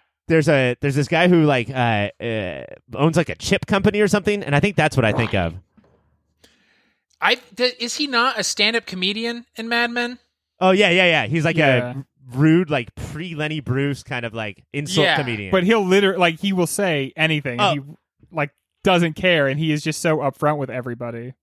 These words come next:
Speaker 1: He doesn't own the chip company. The chip company hires him to, like, be in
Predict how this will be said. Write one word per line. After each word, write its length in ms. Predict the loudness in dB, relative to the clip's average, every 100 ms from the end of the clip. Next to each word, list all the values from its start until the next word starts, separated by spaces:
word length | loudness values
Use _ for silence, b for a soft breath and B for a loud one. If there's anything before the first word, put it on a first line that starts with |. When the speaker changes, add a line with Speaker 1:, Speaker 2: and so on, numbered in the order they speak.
| _ _ _ -4
Speaker 1:
He 140 | 2
doesn't 220 | 2 4
own 160 | 4 4
the 80 | 2
chip 180 | -6 -8
company. 260 | -10 -10
The 80 | -8
chip 160 | -6 -4
company 240 | -4 -4
hires 360 | -2 -2 0 -2
him 120 | -4
to, 80 | -4
like, 140 | -2
be 40 |
in 40 | 0